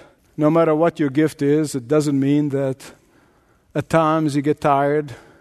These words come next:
you get worn out in the use of the gift, and, and you need a break and you need rest. We all do. But then after a break, you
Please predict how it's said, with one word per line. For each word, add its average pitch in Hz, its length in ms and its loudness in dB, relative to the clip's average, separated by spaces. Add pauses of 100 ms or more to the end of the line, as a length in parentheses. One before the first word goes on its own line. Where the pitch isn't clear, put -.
(640)
you 151 80 -2
get 156 120 4
worn 147 300 0
out 143 380 2
in 143 120 -2
the 139 60 0
use 139 240 -2
of 143 100 -2
the 143 100 -2
gift, 143 440 0
and, 135 180 -2 (480)
and 156 140 0
you 147 80 4
need 151 200 2
a 151 60 -4
break 139 460 0
and 135 200 -4 (200)
you 143 160 2
need 139 260 -2
rest. 135 540 -4 (1200)
We 135 140 -2
all 151 180 2
do. 135 360 -4 (920)
But 139 160 -2
then 175 180 4
after 175 360 0
a 156 60 0
break, 143 420 0
you 139 140 -4